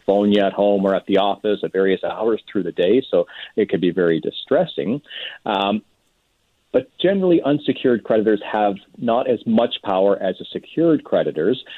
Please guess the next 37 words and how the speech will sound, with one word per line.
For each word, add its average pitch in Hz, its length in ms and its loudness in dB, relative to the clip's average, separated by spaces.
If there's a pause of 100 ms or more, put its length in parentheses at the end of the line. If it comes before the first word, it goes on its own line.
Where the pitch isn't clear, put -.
(180)
uh, 98 260 -2
unless 117 480 0
they 127 80 4
decide 101 480 0
to 92 80 -8
go 98 320 2
through - 140 -2
court 98 360 0
and 101 80 -4
actually 101 400 -6 (200)
sue 127 180 6
you 101 260 4
for 80 140 -2
payment. 107 500 0 (300)
Um, 90 180 -2
and 92 120 0
at - 160 -2
that 107 280 -2
point, 117 300 2 (220)
an 92 100 0
unsecured 95 600 -2
debt 90 180 2
becomes 80 420 -6
very 110 420 2
serious 80 400 -4
because 85 280 -4
they're 85 160 0
able 87 220 0
to 85 60 -2
actually 85 420 -2
go 85 280 2
and 82 140 -4 (100)
seize 90 240 -2
either 82 220 0
wages 98 640 2
or 95 180 2
assets, 107 540 -4